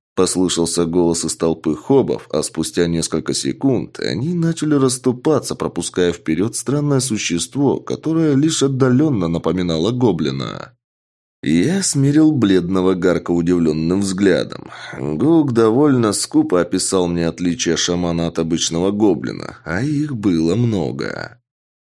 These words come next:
Во-первых, он был практически одного роста с хоб-гоблинами. Во-вторых, всю его бледно-зелёную кожу покрывали странные костяные наросты, которые отлично контрастировали с чёрными венами, которые выступали по всему телу шамана.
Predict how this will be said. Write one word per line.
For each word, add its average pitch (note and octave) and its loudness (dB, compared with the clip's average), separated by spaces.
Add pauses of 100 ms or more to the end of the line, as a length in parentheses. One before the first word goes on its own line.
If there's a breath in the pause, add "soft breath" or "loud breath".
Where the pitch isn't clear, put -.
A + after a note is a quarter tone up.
(100)
Во-первых, G#2+ 2
он F#3+ 4
был D#3+ 6
практически C#3+ 0
одного A2+ 2
роста A2 0
с A2 -4
хоб-гоблинами. D2 0 (300)
Во-вторых, D#2 0
всю F#3+ -4
его B2 6
бледно-зелёную G#2+ 2
кожу C#3 0
покрывали G#2+ 0
странные C3+ 0
костяные A2+ 0
наросты, B2 2
которые D3 0
отлично D#3+ -2
контрастировали D3 2
с C#3 -2
чёрными F2 -2
венами, E2+ 0
которые D#3+ 0
выступали A#2+ 2
по A#2 0
всему A2+ -2
телу D2+ 0
шамана. E2 -2